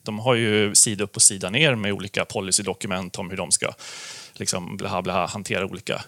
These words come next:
eh, <laughs> typer av frågor. Och jag känner att de kommer lite undan när vi har allt strålkastar ut, allt fokus, all eld, liksom, mot Doha. Vi behöver, liksom, rikta om, också söka ljuset lite mot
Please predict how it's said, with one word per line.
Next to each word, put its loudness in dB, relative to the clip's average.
eh, -10
<laughs> 2
typer 2
av 0
frågor. 0
Och 0
jag 4
känner 4
att 0
de 6
kommer 2
lite 0
undan 4
när 2
vi 0
har 4
allt 6
strålkastar 0
ut, -4
allt 4
fokus, 0
all 4
eld, 0
liksom, 0
mot -8
Doha. -2
Vi -8
behöver, -2
liksom, -6
rikta 2
om, 6
också 0
söka 6
ljuset 6
lite 4
mot -6